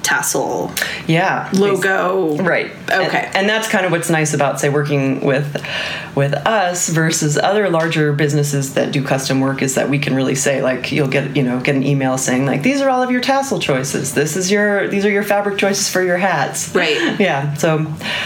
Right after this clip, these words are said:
Speaker 2: um, it's kind of very customized.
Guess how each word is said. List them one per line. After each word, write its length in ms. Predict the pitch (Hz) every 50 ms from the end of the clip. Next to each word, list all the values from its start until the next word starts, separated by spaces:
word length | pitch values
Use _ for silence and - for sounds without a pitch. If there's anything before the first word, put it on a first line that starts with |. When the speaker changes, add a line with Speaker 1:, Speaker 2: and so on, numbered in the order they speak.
| - - - -
Speaker 2:
um, 500 | - 165 160 147 139 139 131 131 135 135 - - - -
it's 140 | - 147 -
kind 180 | - 175 156 151
of 80 | 143
very 280 | 147 143 - 196 190 180
customized. 760 | - 190 160 - - 151 135 123 127 127 123 - - - -